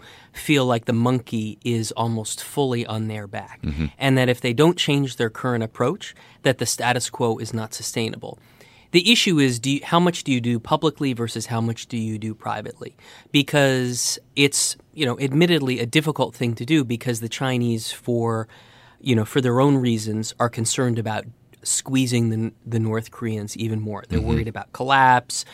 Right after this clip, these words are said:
Speaker 1: They're worried about losing what limited influence they have already. So there's genuinely a good argument. So how much you do publicly versus privately in terms of laying down ultimatums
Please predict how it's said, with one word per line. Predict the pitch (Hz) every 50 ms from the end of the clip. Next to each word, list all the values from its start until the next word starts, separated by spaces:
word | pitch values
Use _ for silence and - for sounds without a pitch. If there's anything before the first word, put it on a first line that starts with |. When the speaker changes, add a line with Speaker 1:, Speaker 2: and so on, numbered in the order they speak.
| - - _
Speaker 1:
They're | - 120
worried | 107 107 110 110
about | 110 104 107 104 -
losing | 107 117 117 123 117 120 123 117 113 110
what | 110 113 110 - _ _ _ _ _
limited | - 131 127 123 120 - 123 113
influence | 117 117 113 - - 127 113 110 107 -
they | - 110
have | 104 113 120 120
already. | 117 113 113 110 123 120 120 120 117 110 113 - - - -
So | - - 196
there's | 165 151 151 143 - -
genuinely | 139 131 117 123 170 185 190 190 185 170 160 147 143 135 123 120
a | 117 113
good | 110 117 110
argument. | 110 107 107 104 107 - 104 - - - -
So | - - 160 135 127
how | 127 - 165
much | 170 170 165 -
you | 151
do | 127 127
publicly | 120 - - 190 175 180 170 - 147 131 113
versus | 120 120 117 - 113 -
privately | - - 135 127 123 117 120 - - 117 110 113 113 - - - - - _
in | - 120
terms | 120 - 143 127 120 113
of | 117 104
laying | 113 120 120 120 117 113
down | 113 113 110 110 -
ultimatums | - 113 113 - - 113 110 110 107 101 101 101 - -